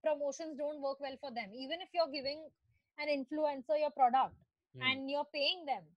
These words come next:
Speaker 1: and you're
Speaker 2: Hmm.
Speaker 1: still not getting orders in return and you're wondering why that's happening,
Speaker 2: Hmm.
Speaker 1: that's because you're not looking at it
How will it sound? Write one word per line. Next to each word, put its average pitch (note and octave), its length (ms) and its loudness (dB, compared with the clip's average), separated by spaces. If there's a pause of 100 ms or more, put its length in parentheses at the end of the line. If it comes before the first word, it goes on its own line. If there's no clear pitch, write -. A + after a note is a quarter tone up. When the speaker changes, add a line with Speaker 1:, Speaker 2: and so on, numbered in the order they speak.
(140)
Speaker 1:
and C4 100 -12
you're D4+ 100 -8
Speaker 2:
Hmm. - 80 -16
Speaker 1:
still D#4+ 140 -2
not F4+ 200 -2
getting D#4+ 240 4
orders C#4 340 8
in D4+ 100 -4
return A#3 380 -6
and B3 120 -8
you're D4 140 2
wondering C#4 340 2
why C4+ 200 4
that's C4+ 240 4
happening, G#3 460 -6 (220)
Speaker 2:
Hmm. B2+ 120 -10
Speaker 1:
that's C4+ 180 0
because D#4 220 -6
you're F4 100 0
not E4 240 4
looking D#4 360 -2 (120)
at C#4 120 -2
it A3+ 120 -8